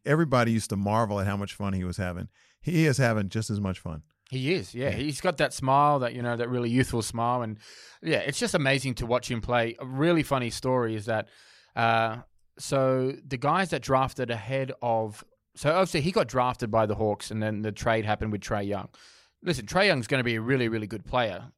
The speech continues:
Speaker 2: So I'm not gonna say that was a bad trade by the Hawks,
Speaker 1: It was
Speaker 2: but
Speaker 1: a bad trade.
Speaker 2: I don't think it's a bad trade. That's not a
Speaker 1: Oh,
Speaker 2: bad trade. It wasn't
Speaker 1: bad.
Speaker 2: a
Speaker 1: Like what? Like a sheep?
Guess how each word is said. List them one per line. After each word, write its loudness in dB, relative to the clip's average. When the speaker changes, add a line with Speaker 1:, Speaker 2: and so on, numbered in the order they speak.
Speaker 2:
So 2
I'm 2
not -4
gonna -4
say 0
that -2
was -4
a -2
bad 2
trade -2
by -4
the -6
Hawks, -4
Speaker 1:
It 4
was 2
Speaker 2:
but 2
Speaker 1:
a -10
bad -2
trade. -8
Speaker 2:
I -2
don't -6
think -6
it's -4
a -4
bad 4
trade. -6
That's -2
not 0
a 0
Speaker 1:
Oh, -12
Speaker 2:
bad 0
trade. -2
It 4
wasn't 2
Speaker 1:
bad. -4
Speaker 2:
a -10
Speaker 1:
Like -2
what? -4
Like -4
a -4
sheep? -2